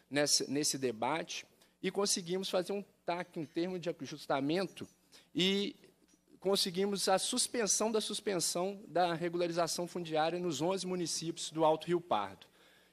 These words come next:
E então, em dois mil e vinte e dois, só no, em muni-, no município de Rio Pardo, nós entregamos, dois mil e vinte e dois e vinte e três, entregamos oitocentos títulos de regularização fundiária.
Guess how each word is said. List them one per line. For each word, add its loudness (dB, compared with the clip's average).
E 0
então, 2
em 0
dois 6
mil -2
e -4
vinte -2
e -4
dois, 4
só 2
no, 0
em -4
muni-, -2
no 0
município -2
de 0
Rio 0
Pardo, 2
nós -2
entregamos, -2
dois 2
mil 4
e 0
vinte -2
e -4
dois 2
e -2
vinte -2
e -4
três, 0
entregamos 0
oitocentos -2
títulos -4
de -2
regularização 2
fundiária. 0